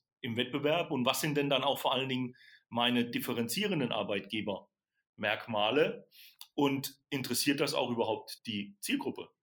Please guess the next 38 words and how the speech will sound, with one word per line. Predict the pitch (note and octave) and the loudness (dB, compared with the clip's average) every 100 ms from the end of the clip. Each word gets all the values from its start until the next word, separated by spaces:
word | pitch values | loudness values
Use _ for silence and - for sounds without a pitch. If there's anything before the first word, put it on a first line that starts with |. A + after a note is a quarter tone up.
| - | -8
Oder | A2+ A2 G#2 | -2 0 -2
neudeutsch | G2+ G#2+ A#2 A#2 A2 A2 | -4 -2 -2 0 0 0
jetzt, | A2 - - A2+ | -2 -4 -6 -2
ähm, | G#2+ G#2+ G#2+ A2 | -2 -2 -4 -6
dass | A#2 G#2+ | -6 -4
ich | |
mir | A2+ A2+ | -2 -2
die | G#2+ | -2
Personas | G#2+ A2+ B2+ B2+ - | -4 -2 0 0 0
generiere | B2+ B2+ C3+ C#3 C#3+ | -2 -2 2 2 2
und | B2 A#2+ | 0 0
sage, | A2+ A#2 A#2 - - - - - - _ | 0 2 0 -4 -12 -18 -16 -18 -20 _
äh, | A#2+ A#2 A#2 | 0 2 2
wo-, | - C3 | -2 -2
wofür, | C3 - C3+ B2 B2+ | -2 4 4 4 2
was, | B2 - _ _ | -2 -4 _ _
was | B2+ C3 - | 0 0 -2
ist | C#3+ - C#3+ | 0 0 2
denen | C#3+ C3 A#2 | 2 4 2
wichtig? | D3 - - A3 - - _ _ _ _ | 2 2 0 -2 -2 -8 _ _ _ _
Und | B2+ | 2
dann | B2 D3 | 2 4
mal | C#3+ | 4
realistisch | C3+ C3+ B2+ D3 B2 - | 4 4 2 2 0 -2
gucken, | - D3+ E3+ C3+ | -2 -2 0 0
was | B2+ - | 2 0
von | - C3+ | -2 -2
dem, | C3+ C3+ | 0 0
was | C3 - | 0 0
denen | C3 B2 A#2 | 0 0 0
wichtig | D3+ D#3 D3+ | -2 -2 -4
ist, | G3 - | -4 -4
können | C#3+ C3+ B2+ | -4 -2 2
wir | C#3 | 2
denn | B2 A#2 | 2 -2
bieten? | C#3+ D#3+ F#3 C4 - _ _ _ _ - _ | -4 -6 -4 -6 -8 _ _ _ _ -20 _
Und | A#2+ A#2 | -4 2
was | A2+ E3 - - - | 4 4 0 -4 -8